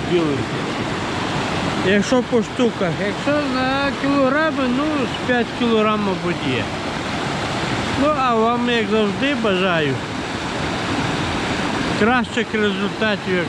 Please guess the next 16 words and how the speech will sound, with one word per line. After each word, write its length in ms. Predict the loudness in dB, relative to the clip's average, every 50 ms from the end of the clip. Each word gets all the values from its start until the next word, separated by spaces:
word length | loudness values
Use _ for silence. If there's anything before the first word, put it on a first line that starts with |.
| -2 -2
у 20 |
мене. 440 | -2 0 0 0 0 -2 -2 -2 -2 -2 -2 -4 -4 -4 -4 -4 -4 -4 -4 -4 -4 -2 -2 -2 -2 -2 -2 -2 -2 -2 -2 -2 -2 -2 -2 -2 -2 -2 -2 -2 -2 -2 -2 -2 -2 0 0 2
Ну, 60 | 2
а 260 | 2 2 0 0 -2
також 380 | 0 -2 -2 -2 0 0 0 0 0 2
здоров'я 640 | 2 4 4 4 4 4 4 4 4 2 2 0 -2 -4 -2 0
і 420 | 0 2 0 0 -2 -2 0 0
мирного 480 | 2 2 2 2 0 0 0 2 2 2
неба 340 | 2 0 0 0 0 0 0
над 160 | 0 0 0
головою. 560 | 0 0 0 2 2 2 0 0 0 0 0 -2 -2 -2 -2 -2 -4 -4 -4 -2 -2 -2 -2 -2 -2 -2 -2 -2 -2 -2 -2 -2 -2 -2 -2 -2 -2 -2 -2 -2 -2 -2 -2 -2 -2 -2 -2 0 2
Я 300 | 2 2 2 2 0 0 -2 0
завжди 420 | 0 0 0 0 0 0 -2 -2 0 0
нагадую, 680 | 0 0 2 2 0 0 -2 0 0 0 0 -2 -2 -4 -6 -6 -6 -6 -6 -6 -6 -6 -6 -6 -6 -4 -4 -4 -4 -4 -4 -4 -4 -4 -4 -4 -2 -2 -2 -2 -2 -2 0 2 2
не 100 | 2 2
забувайте, 840 | 2 2 2 2 2 2 2 2 2 2 0 0 -2 -2 -2 -4 -2